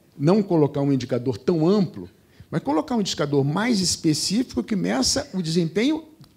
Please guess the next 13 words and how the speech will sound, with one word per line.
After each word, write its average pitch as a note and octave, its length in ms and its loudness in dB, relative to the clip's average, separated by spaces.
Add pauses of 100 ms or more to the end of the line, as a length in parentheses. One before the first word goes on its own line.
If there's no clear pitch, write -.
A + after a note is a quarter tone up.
(120)
nosso, F#3 440 2
aqui A#2 140 -4
do E3+ 120 -6
nosso G#3+ 260 -4
departamentinho, G3+ 840 -4
tá G2+ 120 -14
certo? F#3 340 -4 (640)
E C4 100 2
deixar E3+ 720 0 (180)
um A3 160 2
indicador C3+ 600 0
mais D3 440 0
amplo F#3 520 2